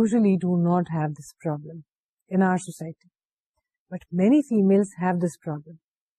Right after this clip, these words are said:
کیونکہ لڑکوں کو شروع سے اس بات کی ٹریننگ ہوتی ہے، شروع سے اس بات پر انکریج کیا جاتا ہے کہ وہ گھر سے باہر جائیں اور بازار میں جائیں اور خریداری کر کے آئیں،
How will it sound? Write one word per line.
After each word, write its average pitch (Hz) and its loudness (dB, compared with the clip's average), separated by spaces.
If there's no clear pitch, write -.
کیونکہ 269 0
لڑکوں 208 0
کو 285 -2
شروع 202 0
سے 214 -2
اس 220 -2
بات 208 -2
کی 226 -4
ٹریننگ 220 2
ہوتی 226 0
ہے، 262 -2
شروع 185 -2
سے 208 -4
اس 196 -6
بات 180 0
پر 190 2
انکریج 190 0
کیا 247 2
جاتا 170 -2
ہے 196 0
کہ 196 -8
وہ 185 0
گھر 165 -6
سے 160 -10
باہر 160 -2
جائیں 156 -4
اور 185 0
بازار 156 0
میں 165 -2
جائیں 151 -4
اور 214 -4
خریداری 156 -2
کر 156 -4
کے 160 -12
آئیں، 170 -18